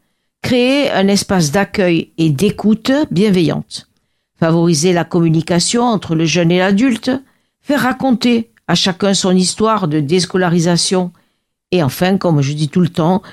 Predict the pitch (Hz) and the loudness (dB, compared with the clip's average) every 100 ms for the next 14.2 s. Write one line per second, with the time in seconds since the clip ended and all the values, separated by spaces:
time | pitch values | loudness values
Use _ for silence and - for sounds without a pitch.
0 | - _ - 147 156 190 190 160 165 170 | -20 _ -4 -4 0 0 0 0 0 -2
1 | 165 190 160 170 202 214 233 220 - 170 | 0 0 0 -2 -2 0 0 0 -2 -2
2 | - - - 240 262 220 220 220 254 185 | -4 -4 -4 -2 0 0 0 2 2 0
3 | - 190 175 - 202 226 - - _ _ | 0 0 0 -2 0 -2 -4 -14 _ _
4 | 185 202 170 220 214 170 165 190 190 165 | 0 2 2 2 0 0 0 0 0 -2
5 | 170 - 143 147 131 - - 180 208 233 | -4 -4 -6 -6 -10 -12 -6 -2 2 2
6 | 254 262 339 - 220 262 - - - 87 | 2 0 0 -2 -2 0 -2 -2 -4 -8
7 | - _ _ _ _ _ _ - - 269 | -10 _ _ _ _ _ _ -4 -2 0
8 | 302 240 208 - 180 196 202 185 247 254 | 0 0 0 0 -2 0 0 2 0 0
9 | - 185 185 - 202 - 185 165 175 _ | 0 0 -2 -2 -2 0 -2 -2 -6 _
10 | _ _ _ _ 160 165 156 139 160 151 | _ _ _ _ -4 -2 0 -2 0 0
11 | 156 214 208 196 175 135 135 147 165 160 | 0 0 2 2 0 -2 -4 -4 -2 -2
12 | 147 160 165 185 208 220 202 190 - - | 0 0 0 0 2 2 0 -4 -6 -10
13 | _ _ 196 180 277 233 220 220 220 254 | _ _ -6 -2 -2 -2 -2 -2 -2 -4
14 | - 170 | -4 -6